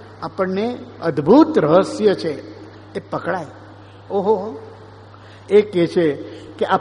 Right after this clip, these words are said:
પરતંત્ર દેખાય છે એટલે સમાન ઉદાસીનતા આવી જાય છે. ફરીથી પાછી ઉદ્વેગની જેવી ઉદાસીનતા થઈ જાય છે. કેમ કે આમાં અમારી પરતંત્રતા છે. શેની પરતંત્રતા છે?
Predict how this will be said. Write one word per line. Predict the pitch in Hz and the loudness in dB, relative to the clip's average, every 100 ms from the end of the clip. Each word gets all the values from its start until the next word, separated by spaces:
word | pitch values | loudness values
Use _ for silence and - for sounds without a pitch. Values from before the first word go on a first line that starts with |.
| - | 0
પરતંત્ર | 208 220 220 359 370 370 | 2 2 4 2 4 2
દેખાય | 226 175 - 151 | 4 2 0 -2
છે | 147 147 127 - - - | -2 -4 -8 -12 -16 -8
એટલે | 180 - 214 | -8 -2 -2
સમાન | 208 - 220 311 262 | -2 -4 0 2 2
ઉદાસીનતા | 190 175 151 165 151 147 | 2 0 0 -6 -6 -6
આવી | 131 131 | -6 -8
જાય | 123 127 | -10 -12
છે. | - - - - | -16 -20 -20 -2
ફરીથી | - 320 269 262 | 4 6 4 2
પાછી | 240 233 226 | 2 2 2
ઉદ્વેગની | 220 262 277 247 233 214 | 2 6 8 8 6 4
જેવી | 190 180 170 | 4 2 0
ઉદાસીનતા | 165 202 190 180 160 156 | 2 0 0 -4 -2 -4
થઈ | 151 147 | -6 -10
જાય | - - | -12 -16
છે. | - - - - - - - - - - - - - - - - - - - - - - | -16 -16 -16 -16 -18 -20 -20 -20 -20 -20 -20 -20 -20 -20 -20 -20 -20 -20 -20 -20 -20 -20
કેમ | - 160 | -6 -4
કે | 160 | -2
આમાં | 143 147 160 | -4 0 0
અમારી | 151 147 165 240 - - - | 0 0 -2 -2 -6 -16 -18
પરતંત્રતા | - 147 - 165 160 151 117 110 | -10 -10 -6 -6 -6 -10 -14 -16
છે. | 98 - - - | -16 -18 -20 0
શેની | 208 226 254 | 6 6 4
પરતંત્રતા | - 247 254 254 254 240 240 233 | 4 4 4 0 0 0 0 2
છે? | 233 247 | 2 0